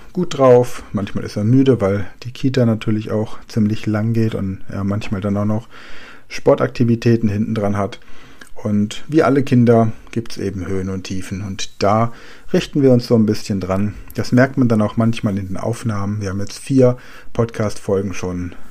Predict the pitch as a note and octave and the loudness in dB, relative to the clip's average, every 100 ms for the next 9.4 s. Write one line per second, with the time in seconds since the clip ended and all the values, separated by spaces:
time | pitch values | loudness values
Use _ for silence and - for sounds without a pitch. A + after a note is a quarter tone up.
0 | - - - A2 E3+ D#3 - C#3+ C#3 D3 | -12 -16 -2 0 0 -2 -2 0 0 -2
1 | - - - - C3+ B2+ - A#3 A3+ G3+ | -4 -8 -8 -2 2 2 2 4 4 2
2 | D3+ D#3 D3 D3 - - - - C3 - | 2 2 2 0 -4 -10 -10 -6 -2 4
3 | C3 B2+ C#3 D#3 C#3+ C#3 - G3 C#3+ - | 4 4 0 0 0 0 2 4 4 2
4 | E2+ - - - - - - - - - | -2 -6 -6 -6 -8 -8 -8 -8 -10 -16
5 | - - - - G#2 G#2 G#2+ - - - | -10 -10 -10 -6 -2 -2 -2 -8 -14 -6
6 | A2 C3 B2+ A#2+ B2 A#2 A#2+ C3 G#2+ G2 | 0 4 4 6 6 8 8 6 4 2
7 | G#2+ A2 A2+ - G#2 G#2 A2 G2 - C3+ | 0 -2 -4 0 0 0 -2 0 0 2
8 | C3 B2 A#2 A2+ G#2+ G#2 - - A#2+ C3 | 2 2 2 4 2 0 -4 -2 0 2
9 | A2 G2 A2+ F3 | 2 0 -2 -4